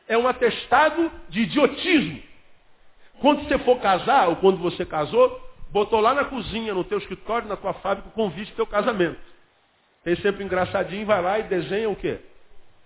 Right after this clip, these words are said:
Uma forca. Porque casamento é sinônimo de forca.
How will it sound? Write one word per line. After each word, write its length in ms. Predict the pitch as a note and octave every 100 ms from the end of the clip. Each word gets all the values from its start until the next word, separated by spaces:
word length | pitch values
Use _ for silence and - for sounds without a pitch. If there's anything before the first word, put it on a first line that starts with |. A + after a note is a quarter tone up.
| _ _ - - - - -
Uma 180 | D3+ E3
forca. 520 | - C#3 C#3 - A#2 - - - - _ _ _
Porque 280 | A3+ A#3 A#3+
casamento 720 | B3 G#3+ - F#3+ G#3 C#4+ D4+
é 60 | B3+
sinônimo 460 | - G#3+ A#3+ A3+ F3+
de 380 | A#3+ G#4+ - - - - - -
forca. 440 | C4 C4+ - A#2